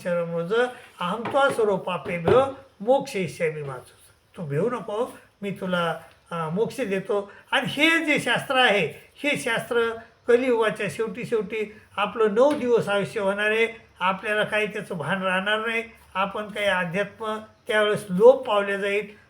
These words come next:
आज तरी आहे अध्यात्म, म्हणून मायबाप, हे आजचा जो चांगला काळ आहे, ह्या चांगल्या काळातच आपण परमेश्वराचं चिंतन करा, गीतेचा अभ्यास करा आणि आपलं भलं करून घ्या, अशी मी तुम्हाला विनंती करतो. आणि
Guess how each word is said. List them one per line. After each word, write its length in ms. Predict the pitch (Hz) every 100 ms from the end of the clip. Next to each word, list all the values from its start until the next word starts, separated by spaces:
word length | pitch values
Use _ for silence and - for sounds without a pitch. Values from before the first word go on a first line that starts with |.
| -
आज 280 | 170 196 226 -
तरी 180 | 240 208
आहे 260 | 185 190
अध्यात्म, 560 | 214 196 196 190 - 196 196 190 -
म्हणून 300 | 214 214 202
मायबाप, 360 | 190 185 185 214 202 - - -
हे 80 | 196
आजचा 460 | 170 180 151 247
जो 300 | 233 208 196
चांगला 460 | 185 - 190 196 247
काळ 240 | 240 185
आहे, 420 | 175 170 175 180 - -
ह्या 140 | 190
चांगल्या 440 | 175 185 180 185 202
काळातच 560 | 196 165 160 185 180
आपण 360 | 170 143 - 151 147 - - -
परमेश्वराचं 640 | 180 196 - 185 165 -
चिंतन 440 | 147 180 151 190
करा, 260 | 185 190 196 196 - -
गीतेचा 460 | 170 175 190 175 165
अभ्यास 360 | 151 151 170 -
करा 280 | 190 196 202 - - -
आणि 380 | 180 185 202 190 -
आपलं 300 | 180 180 180
भलं 260 | 160 156 185
करून 300 | 180 175 170
घ्या, 180 | 180 294 - - -
अशी 220 | 175 147
मी 100 | 180
तुम्हाला 360 | 165 165 165 160
विनंती 460 | 160 160 175 165 180
करतो. 540 | 185 180 202 202 - - _ -
आणि 400 | 208 214 156